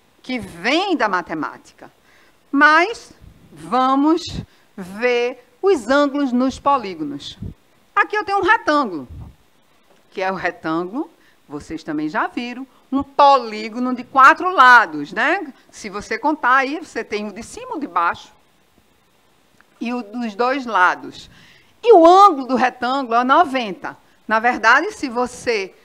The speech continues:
a gente vai fazer uma experiência e a gente vai mostrar que todos os lados são noventa graus.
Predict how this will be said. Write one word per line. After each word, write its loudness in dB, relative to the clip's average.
a 4
gente -2
vai -2
fazer -6
uma -6
experiência -12
e -4
a 0
gente -8
vai -6
mostrar 0
que -20
todos 4
os -10
lados 0
são -4
noventa 0
graus. -10